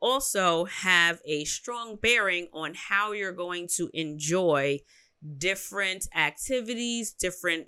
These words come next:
uh, experiences, interactions, encounters, and all that shit while you're abroad. If you know that you like words of affirmations,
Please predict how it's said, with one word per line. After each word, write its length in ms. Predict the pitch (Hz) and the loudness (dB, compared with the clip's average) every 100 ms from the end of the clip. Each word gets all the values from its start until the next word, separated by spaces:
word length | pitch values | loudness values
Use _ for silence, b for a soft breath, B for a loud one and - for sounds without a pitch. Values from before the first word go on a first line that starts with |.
| - | -4
uh, 220 | 151 151 - | -2 -2 -4
experiences, 1300 | 160 - - 247 226 233 220 - 214 208 208 208 - | -8 -10 -4 0 0 0 -4 -4 0 2 0 -2 -4
interactions, 920 | 190 190 185 185 196 190 - 196 185 | -4 -4 0 4 6 4 0 -4 -2
encounters, 800 | 147 143 - 180 180 175 170 175 | -6 0 4 4 4 0 0 -2
and 80 | 175 | -2
all 180 | 208 190 | -2 0
that 200 | 170 160 | -2 -2
shit 260 | 147 143 _ _ _ 156 | -4 -4 _ _ _ 0
while 240 | 165 165 | 2 4
you're 220 | 165 143 | 2 -2
abroad. 440 | 143 147 160 123 117 b b _ | -6 -4 -4 -4 -6 b b _
If 200 | 160 160 | -6 -6
you 180 | 165 240 | -6 -6
know 280 | 262 226 226 | 0 2 2
that 240 | 196 160 - | 0 -2 -4
you 100 | 208 | -2
like 240 | 190 180 | 0 0
words 340 | 156 175 185 | 2 2 2
of 80 | 185 | 0
affirmations, 840 | 180 175 180 180 185 180 208 226 | 2 2 2 0 0 0 -6 -8